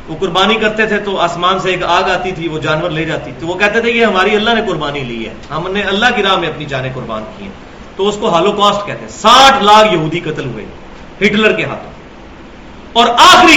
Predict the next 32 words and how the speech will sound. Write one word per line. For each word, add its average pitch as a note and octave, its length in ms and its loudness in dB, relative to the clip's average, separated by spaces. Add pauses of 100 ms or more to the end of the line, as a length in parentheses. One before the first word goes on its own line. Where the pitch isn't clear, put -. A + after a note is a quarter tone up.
قسط C4 220 0 (100)
آنی G#3 240 2
ہے G3+ 180 4
سیدنا G#3 340 -2 (100)
عیسیٰ A3+ 240 0
علیہ G3 100 2
السلام E3+ 340 -2
کے D#3+ 80 -4
ہاتھوں B2 300 -6
سے - 120 -16 (640)
کہ F#3+ 160 -2
مسلمان G#3+ 500 2
ان A3+ 140 2
کے G#3 80 2
ساتھ G3 280 0
مل F#3+ 200 -2
کر G3 180 -4
قتال G3+ 400 4
کریں A#3 240 2
گے، A3+ 60 2 (1300)
اور G3 140 2
ایک G#3 140 2 (200)
آخری C4 240 4
جنگ G#3+ 320 4
ہوگی F3 260 -2 (440)
جب F#3 120 0 (100)
سیدنا F#3+ 340 -2
عیسیٰ A3+ 220 -2
علیہ G3+ 120 2
السلام F3+ 340 0 (100)
دجال F3+ 400 2
کو G3+ 60 0